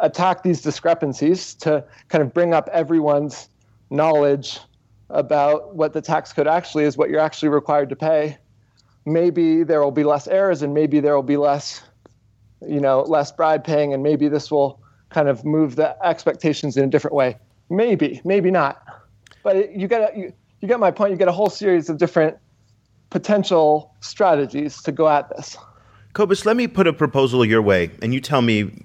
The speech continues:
Speaker 2: if you think it'll work. The only place where I have seen systematic corruption remedied and fixed really well is Hong Kong. Hong Kong in the nineteen seventies and eighties was controlled largely by the triads, and it was,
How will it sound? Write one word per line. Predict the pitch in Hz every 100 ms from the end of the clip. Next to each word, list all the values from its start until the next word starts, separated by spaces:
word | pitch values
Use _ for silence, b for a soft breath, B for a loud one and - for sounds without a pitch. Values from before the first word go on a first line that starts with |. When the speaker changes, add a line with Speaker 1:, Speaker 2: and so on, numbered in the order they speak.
| -
Speaker 2:
if | 110 107
you |
think | 104 95 95
it'll | 92
work. | 85 82 -
The | 113 -
only | 190 233 202 202
place | - 139 117 113 -
where | 95
I | 95
have | 107 104
seen | - 92 85 78 b b b b b
systematic | - 160 170 165 143 127 117 -
corruption | 117 95 98 - 90 80 76 - b b
remedied | 90 104 104 73 58 - -
and | 85
fixed | - - 110 - - - - - _ _ _ _ - -
really | 98 135 127 95
well | 95 101 69 -
is | 85
Hong | - 98 82
Kong. | - - - b b b b b b -
Hong | 190
Kong | 226 208 170
in | 135
the |
nineteen | 120 131 143 139 113
seventies | 110 120 110 107 90 85
and | 90 -
eighties | 92 78 71 64 - - -
was | 95 92 90 85 76 -
controlled | - 95 - 107 101 87 -
largely | 98 120 117 107
by | 82 90 87
the | 85
triads, | 82 87 76 69 52 -
and | 85
it | 90
was, | 76 87